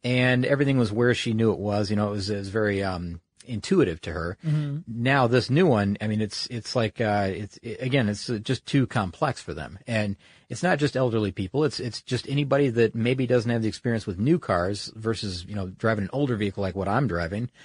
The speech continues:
Speaker 1: Um, I would have trouble kind of learning my way around a new car, but that's all part of it. You have to, you have to learn this new system. And that's exactly why the dealers, uh, the dealer role is so critical at this
Speaker 2: Mm-hmm.
Speaker 1: point. And with all the electronic features, you're gonna have one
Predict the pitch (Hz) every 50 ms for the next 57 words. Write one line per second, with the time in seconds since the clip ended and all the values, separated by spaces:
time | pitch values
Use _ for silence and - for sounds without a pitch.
0 | - - _ _ - 101 107 107 - - 196 220 190 123 101 90 - - 101 90
1 | 90 92 87 - - 117 104 101 90 92 98 110 113 113 107 101 101 101 101 104
2 | 104 104 104 104 104 98 92 90 92 92 - - - 92 101 110 113 - - 147
3 | - - 143 139 - - 196 226 196 117 82 80 82 90 101 117 120 - - 123
4 | 113 113 113 - - _ _ _ _ _ - 117 117 - - 117 107 110 120 131
5 | 139 135 127 113 98 - 117 110 117 104 - - 143 160 - - 104 98 98 -
6 | 110 107 107 104 98 - - _ _ _ _ _ _ _ _ - 113 120 117 -
7 | 107 98 101 120 135 135 - 120 120 123 117 107 98 95 113 127 139 131 113 107
8 | 101 90 87 101 98 98 95 - 104 101 95 101 95 113 123 127 117 101 95 92
9 | 107 127 143 127 104 95 95 98 - - 101 90 - 110 98 - - - 185 160
10 | - - 73 73 - - 156 143 135 135 131 80 82 85 - 110 113 110 107 104
11 | - _ _ _ _ _ _ _ - 127 131 127 - 147 143 139 131 131 117 107
12 | 113 101 - - - 160 180 165 - - - 101 98 - 107 104 101 - - _
13 | _ _ _ _ _ - 160 143 139 147 127 127 131 127 104 104 113 127 139 143
14 | 139 135 131 117 104 110